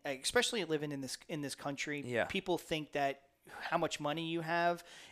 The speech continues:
Speaker 1: i-, i-, is, is indicative of your value
Speaker 2: Sure.
Speaker 1: as a, as a person. And I, I don't, I guess I've had the privilege of, I've, I've worked with, with people all o-, across the board. I work with some really wealthy people, some fantastic people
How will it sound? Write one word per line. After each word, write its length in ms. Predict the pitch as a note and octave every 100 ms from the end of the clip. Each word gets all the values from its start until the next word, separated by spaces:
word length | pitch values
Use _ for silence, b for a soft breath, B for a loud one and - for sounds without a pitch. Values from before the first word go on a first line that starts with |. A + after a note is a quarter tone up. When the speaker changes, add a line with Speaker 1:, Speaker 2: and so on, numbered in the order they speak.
| -
Speaker 1:
i-, 140 | F3+ -
i-, 120 | D3 C#3+
is, 320 | D#3 C3+ - -
is 260 | C#3+ C3+ -
indicative 520 | D#3 E3 D#3 D3+ C#3
of 140 | C#3+ C#3+
your 120 | C#3
value 500 | A#2+ C3+ D3 C#3 C3
Speaker 2:
Sure. 240 | C3 C#3
Speaker 1:
as 160 | D3 C#3
a, 160 | B2 A#2+
as 100 | C#3
a 60 | B2+
person. 520 | - D#3+ - A2+ G#2 B B B -
And 320 | E3 D3 D3 -
I, 100 | D#3+ - B3+
I 40 |
don't, 160 | C4 F3 - - -
I 80 |
guess 240 | E3+ G3+ -
I've 100 | G3
had 140 | F#3 F#3+
the 60 |
privilege 520 | D#3+ - E3 D#3+ D3+ -
of, 160 | D3+ -
I've, 140 | D#3+ D#3+ -
I've 140 | D#3
worked 260 | D3 D#3 -
with, 120 | C#3+ - _
with 240 | - C#3+ -
people 240 | - D#3
all 200 | D#3 D#3
o-, 120 | D3+ C#3+
across 300 | D3 D#3 C#3+
the 80 | C#3+
board. 280 | C#3 C#3+ F3+
I 60 |
work 180 | F3 E3
with 80 | D3+
some 180 | D3 C3+
really 280 | C#3 D#3+ D#3+
wealthy 440 | C#3+ C#3+ D3+ -
people, 300 | D#3+ D#3+ D#3
some 160 | D3 C3+
fantastic 580 | - C#3+ C3 C#3+ C#3 D3+
people 420 | D3+ C#3+ D3+ D3+